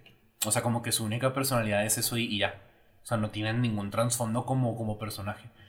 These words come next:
Como es el caso de la Mujer Maravilla, por ejemplo. Eso sí es forzado. O bueno, por ejemplo, en el caso de Capitana Marvel no es forzado, porque el personaje nace como mujer, pero todo su diálogo se basa en el,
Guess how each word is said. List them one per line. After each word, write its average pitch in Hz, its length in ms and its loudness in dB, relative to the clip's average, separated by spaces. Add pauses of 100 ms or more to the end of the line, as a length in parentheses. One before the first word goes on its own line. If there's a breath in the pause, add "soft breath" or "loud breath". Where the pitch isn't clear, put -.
(160 soft breath)
Como 110 140 -2
es 98 80 -4
el 107 60 -6
caso 110 200 0
de 117 60 2
la 113 60 2
Mujer 104 260 -4
Maravilla, 110 440 0
por 98 140 -6
ejemplo. 104 260 -8 (2500)
Eso 131 160 4
sí 151 60 6
es 135 100 4
forzado. 131 580 6 (460 soft breath)
O 117 60 4
bueno, 147 220 10
por 139 100 6
ejemplo, 127 240 0
en 123 80 0
el 117 60 -6
caso 120 160 2
de 143 60 2
Capitana 131 440 4
Marvel 147 340 8
no 120 80 2
es 110 120 0
forzado, 143 540 6
porque - 180 -4
el - 60 -2
personaje 120 420 2
nace 131 240 2
como 127 180 -2
mujer, 107 380 0 (420 loud breath)
pero 123 180 2
todo 120 180 2
su 131 140 6
diálogo 127 380 6
se 117 140 -2
basa 95 340 2
en 117 120 0
el, 95 420 -4